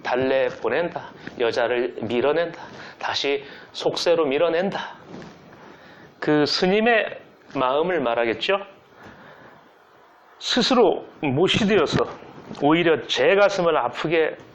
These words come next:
뚫는다라는 것입니다. 이 오히려라는 말은 세상에 대해서, 세계에 대해서 역설적으로 인식을 할 때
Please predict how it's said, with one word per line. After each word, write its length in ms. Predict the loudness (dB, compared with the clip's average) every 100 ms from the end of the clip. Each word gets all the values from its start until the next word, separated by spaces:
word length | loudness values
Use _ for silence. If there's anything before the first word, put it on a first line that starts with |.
| -6
뚫는다라는 1160 | -2 -2 0 -2 -6 -14 -20 -10 -4 -4 -2 -2
것입니다. 500 | -4 -4 -10 -12 -18 -20 _ -20 -20 -20 -20 -18 -10
이 160 | -4 -4
오히려라는 1000 | 0 2 2 2 2 4 4 4 0 -2
말은 460 | -2 -2 -2 -6 -10 -16 -20 -18 -18 -18 -18 -10
세상에 640 | 0 0 2 0 0 0
대해서, 400 | 2 2 2 0
세계에 460 | 2 0 2 2
대해서 360 | 2 0 0 0
역설적으로 840 | 0 -2 -2 2 2 4 2 2
인식을 580 | 0 0 -2 -2 0 0
할 180 | -2 -4
때 300 | -2 -2 -4